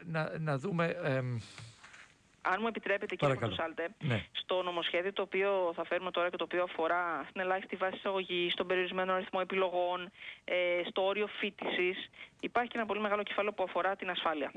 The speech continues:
Speaker 2: και την ενίσχυση της ακαδημαϊκής ελευθερίας των πανεπιστημίων μας. Εκεί, λοιπόν, ε, θεσπίζουμε διάφορα επιπλέον μέτρα για την ενίσχυση της ακαδημαϊκής ελευθερίας, ενίσχυση της ασφάλειας στα πανεπιστήμια μας, όπως είναι η ελεγχόμενη είσοδος,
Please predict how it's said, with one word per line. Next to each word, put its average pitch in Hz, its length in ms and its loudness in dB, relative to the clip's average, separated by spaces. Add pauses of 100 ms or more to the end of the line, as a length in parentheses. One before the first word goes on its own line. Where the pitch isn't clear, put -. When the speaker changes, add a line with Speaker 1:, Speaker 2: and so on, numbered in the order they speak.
(140)
Speaker 2:
και 180 120 -2
την 170 140 -4
ενίσχυση 202 520 0
της 202 100 -12
ακαδημαϊκής 180 640 -2
ελευθερίας 185 600 2
των 214 160 0
πανεπιστημίων 185 600 -2
μας. - 280 -6 (380)
Εκεί, - 220 0
λοιπόν, 233 520 0 (400)
ε, 175 800 4
θεσπίζουμε 208 840 2 (240)
διάφορα 208 420 0
επιπλέον 196 880 0
μέτρα 147 540 -2
για 160 160 -2
την 160 120 -4
ενίσχυση 180 400 0
της - 140 -6
ακαδημαϊκής 156 480 0
ελευθερίας, 165 380 0
ενίσχυση 190 260 0
της - 100 2
ασφάλειας 160 240 0
στα - 100 -6
πανεπιστήμια 127 400 -2
μας, 208 240 -2 (340)
όπως 214 260 0
είναι 240 120 2
η 226 40 4
ελεγχόμενη 196 540 2
είσοδος, 165 420 -2